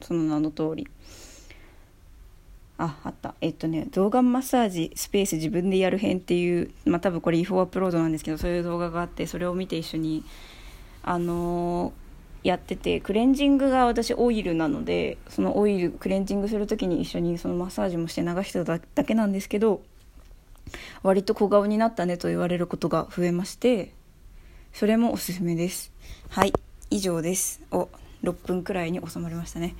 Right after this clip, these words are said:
はい。ということで、今回はですね、私、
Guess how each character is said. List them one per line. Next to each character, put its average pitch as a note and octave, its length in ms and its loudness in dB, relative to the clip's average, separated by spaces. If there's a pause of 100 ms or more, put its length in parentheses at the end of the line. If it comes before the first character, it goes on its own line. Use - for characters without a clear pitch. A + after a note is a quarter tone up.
(140)
は F#3+ 160 -4
い。 - 100 -6 (920)
と - 80 -2
い G#3+ 40 2
う G#3 40 -2
こ A3 140 -2
と A3 120 2
で、 F#3 120 2
今 G3+ 200 0
回 E3+ 240 -2
は E3 120 -2
で E3 100 -2
す F3 100 -6
ね、 F3 440 0
私、 F3 460 -2